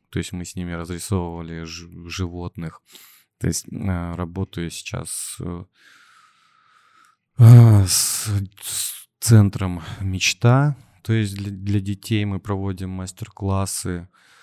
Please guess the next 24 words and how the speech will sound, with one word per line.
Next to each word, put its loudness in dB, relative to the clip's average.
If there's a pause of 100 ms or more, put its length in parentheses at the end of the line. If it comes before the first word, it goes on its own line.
(360)
э, -4
чтобы -6
они -8 (240)
тоже -2
развивались, -10
э, -18 (420)
стремились -6
там -12
рисовать, -10
чтобы -18
красиво. -8
Ну, -4 (1120)
там -6
дети -4
с -16
Д -16
Т -20 (120)
П, -2 (220)
ну, -6 (200)
бо-, -8
больные -10
детишки. -18 (840)
Вот. 0
И 4